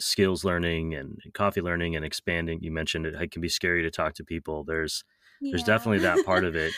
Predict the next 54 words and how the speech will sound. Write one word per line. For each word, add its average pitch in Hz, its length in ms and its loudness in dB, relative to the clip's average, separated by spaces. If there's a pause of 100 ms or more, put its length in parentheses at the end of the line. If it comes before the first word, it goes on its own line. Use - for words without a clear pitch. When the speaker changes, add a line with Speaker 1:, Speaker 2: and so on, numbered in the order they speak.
(100)
Speaker 1:
you 82 60 -4
know, 78 200 -2
like, 76 220 -4 (160)
I 101 140 4
like 98 260 2
doing 92 260 2
this - 280 -2 (240)
chat 82 300 0
back 82 220 -4
and - 80 -18
forth 85 220 -2
with - 140 -4
Speaker 2:
Mm-hmm. - 20 0
Speaker 1:
you, 87 280 2
but 80 120 -2
on 82 100 0
the 82 80 0
other 95 160 2
side 82 300 2
of 80 200 -4
this, - 320 -4 (300)
you 87 100 -4
know, 82 120 -2
closet, 90 520 2 (120)
I 87 100 0
have 87 220 2
to, 87 120 -2
like, 80 200 0
try 90 160 0
to 82 80 -4
sell 92 280 0
the 82 80 -4
show, 76 400 0 (140)
and 80 140 -2
I 76 60 0
hate 87 280 -2
that - 180 -12
part. - 200 -12 (540)
Speaker 2:
Oh, 311 440 6
yeah. 339 480 2
<laughs> 415 920 -2
Speaker 1:
All 113 240 8
these, 113 240 6
like, 107 160 4
skills 113 420 4
that 98 120 4
you, 98 180 2
you 95 320 2
take 95 260 2
on 92 300 0
when 85 100 -2
you're 85 120 0
your 85 260 0
own, 85 360 -2